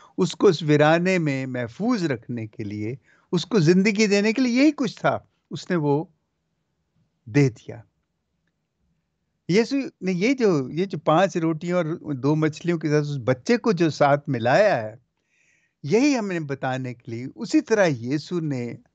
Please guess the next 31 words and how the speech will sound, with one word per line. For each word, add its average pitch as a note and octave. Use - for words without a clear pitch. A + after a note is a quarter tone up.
अपने E3
आप C3+
को A#2
दिया। G#2
जैसे F3
बच्चे D3
ने F#3+
अपने D3
आप C3
को B2+
खाली D3+
कर A#2+
दिया, G#2+
उसने C#3+
जो C#3
उसका B2+
था A#2+
उसने A2+
दे C3
दिया A2+
और D3
उस F#3+
पे A3
वो C3+
मोजज़ा A#2+
हुआ। A#2
यीशु D#3+
यही D#3
हमें D3
बताता A#2
है G#2+